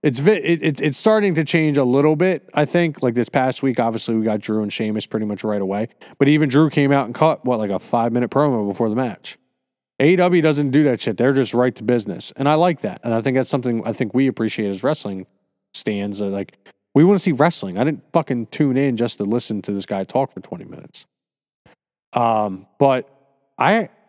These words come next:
I don't know. I, and to be honest with you, we're gonna find out one day. A E W is not gonna stay on Wednesday nights. I, I can tell you that right now. And if they do,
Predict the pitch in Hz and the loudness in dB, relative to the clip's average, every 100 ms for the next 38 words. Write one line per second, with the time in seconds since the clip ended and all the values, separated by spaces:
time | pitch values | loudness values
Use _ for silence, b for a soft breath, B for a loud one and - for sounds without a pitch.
0 | - 208 233 214 180 - - 160 - _ | 0 2 4 4 2 -2 -2 -2 -2 _
1 | 170 170 156 165 175 208 - 226 233 214 | 0 2 4 4 2 0 2 2 2 0
2 | - _ 151 226 277 240 190 160 127 147 | -4 _ 2 4 4 2 2 2 2 0
3 | - 101 95 85 - - _ _ _ _ | 0 -6 -6 -8 -10 -16 _ _ _ _
4 | _ _ _ _ _ _ 156 233 254 226 | _ _ _ _ _ _ 2 4 6 4
5 | 160 135 117 127 156 147 123 - 127 107 | 2 0 2 2 2 2 0 2 2 2
6 | 104 95 98 90 82 - - - _ _ | -2 -2 -4 -4 -6 -10 -14 -14 _ _
7 | _ _ _ - 123 117 120 123 - 151 | _ _ _ -2 -2 0 -2 -2 2 2
8 | 151 143 120 123 113 107 - - B B | 4 2 0 0 0 -4 -6 -16 B B
9 | - 139 147 165 156 123 - 180 202 135 | 0 2 2 2 2 0 2 4 6 4
10 | 117 | 0